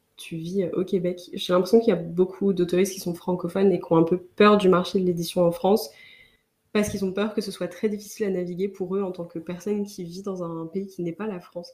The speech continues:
Comment ça s'est passé pour toi, même si,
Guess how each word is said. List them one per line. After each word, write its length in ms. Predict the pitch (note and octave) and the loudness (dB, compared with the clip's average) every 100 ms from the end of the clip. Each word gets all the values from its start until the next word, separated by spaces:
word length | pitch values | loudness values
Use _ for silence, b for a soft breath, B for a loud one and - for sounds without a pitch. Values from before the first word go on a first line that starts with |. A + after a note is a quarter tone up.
| _ _ _ _ _ _ _ _ _ | _ _ _ _ _ _ _ _ _
Comment 220 | - A3 C#4+ | -4 -2 0
ça 140 | C4+ | 0
s'est 120 | F#3+ | -2
passé 300 | F#3 F#3+ A3+ | -2 -2 -4
pour 140 | G3 - | -6 -6
toi, 220 | G#3+ F#3 | -4 -2
même 180 | F3+ F#3 | -2 -2
si, 280 | - G3 | -8 -14